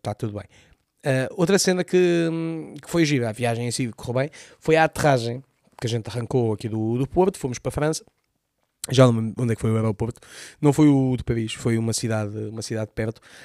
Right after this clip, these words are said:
pá, aí é um, uma hora mais ou menos, hum, e, e, e, e aterramos lá, epá, eu não sei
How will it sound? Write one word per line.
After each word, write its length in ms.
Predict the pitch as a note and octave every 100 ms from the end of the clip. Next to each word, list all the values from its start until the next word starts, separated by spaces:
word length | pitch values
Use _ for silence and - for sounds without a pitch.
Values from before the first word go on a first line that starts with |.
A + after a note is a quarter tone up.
| - - _ _
pá, 140 | G#2+
aí 180 | G#2+ A2
é 40 |
um, 220 | G#2+ A2 G#2+
uma 220 | A#2+ A#2
hora 380 | A2 B2 C3 A2+
mais 280 | G2+ G#2+ A2
ou 60 | A2
menos, 360 | A#2 B2 - - - C#3 C3+
hum, 460 | C3+ C3 C3 C3 B2 -
e, 120 | D3
e, 680 | - D#3+ D#3+ D#3 D3+ D3 - _ _ -
e, 80 | D3+
e 60 |
aterramos 840 | C#3+ - C#3+ D#3 D3+ D3+ F3 - _ _
lá, 360 | D3 B2+ A#2+ C3+ - - _ _
epá, 300 | - - C#3
eu 180 | A#2+ D3
não 180 | E3 D3
sei 460 | - C3 A2+ G#2+